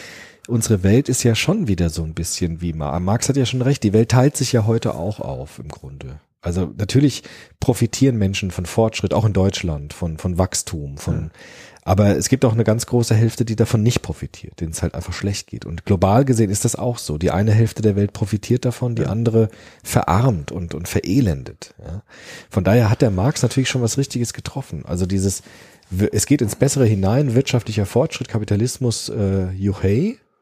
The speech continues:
Speaker 1: schon, aber eben nur für die Hälfte der Leute.
Speaker 2: Ja.
Speaker 1: Und wir neigen immer dazu, weil wir so im Honig sind, diese andere Hälfte zu vergessen, dass es die eben gibt und dass, dass das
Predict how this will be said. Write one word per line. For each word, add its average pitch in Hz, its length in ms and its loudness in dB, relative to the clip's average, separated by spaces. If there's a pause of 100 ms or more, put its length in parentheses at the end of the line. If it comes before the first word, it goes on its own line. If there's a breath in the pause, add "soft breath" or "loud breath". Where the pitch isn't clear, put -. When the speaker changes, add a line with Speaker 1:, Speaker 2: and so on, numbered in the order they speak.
(180)
Speaker 1:
schon, 175 460 0 (140)
aber 104 320 2
eben 123 240 0
nur 135 100 2
für 131 120 -4
die 123 100 4
Hälfte 165 280 2
der 117 120 -2
Leute. 107 400 -10 (240)
Speaker 2:
Ja. 123 100 -2 (380 loud breath)
Speaker 1:
Und 107 140 -2
wir 110 100 6
neigen 110 320 4
immer 143 180 2
dazu, 127 320 2
weil 110 180 2
wir 127 140 2
so 117 100 0
im 95 200 -2
Honig 147 320 0
sind, 101 420 -8 (440 soft breath)
diese 98 200 2
andere 127 240 4
Hälfte 117 300 2
zu - 100 -2
vergessen, - 560 -4 (240)
dass 90 160 0
es 104 100 2
die - 180 2
eben 87 200 -2
gibt - 480 -6
und 98 220 -2
dass, - 180 0 (160)
dass 95 240 -2
das - 220 -2